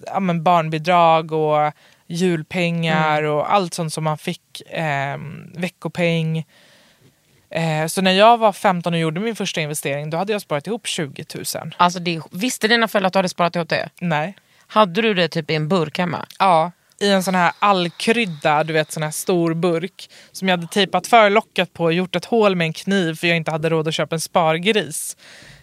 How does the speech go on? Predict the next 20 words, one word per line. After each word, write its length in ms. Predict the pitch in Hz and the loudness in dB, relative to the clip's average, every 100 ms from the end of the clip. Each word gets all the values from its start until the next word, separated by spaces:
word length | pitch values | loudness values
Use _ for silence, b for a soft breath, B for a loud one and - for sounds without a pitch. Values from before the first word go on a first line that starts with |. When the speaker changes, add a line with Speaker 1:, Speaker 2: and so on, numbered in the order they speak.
| B | B
Speaker 1:
Eh, 200 | - - | -4 2
eller 140 | 196 | 2
jag 120 | 190 | 2
prioriterade 800 | - 208 196 190 - 269 247 175 | 2 0 2 0 2 4 6 4
inte 180 | 160 151 | -2 -6
att 60 | 160 | -4
köpa 220 | 160 - | -4 -4
en 60 | 165 | -6
spargris, 640 | - 151 165 151 - - | -4 -4 -4 -10 -10 -8
utan 200 | 160 175 | -2 0
jag 100 | 185 | 0
gjorde 400 | 202 226 170 220 | 0 -2 2 2
en 80 | 190 | 2
egen 180 | 160 160 | -2 0
Speaker 2:
Har 80 | |
du 40 | 208 | 0
Speaker 1:
spargris. 100 | 143 | 4
Speaker 2:
kvar 180 | 214 202 | 4 4
den 120 | 208 | 2
burken? 400 | 165 - - | 0 -2 -8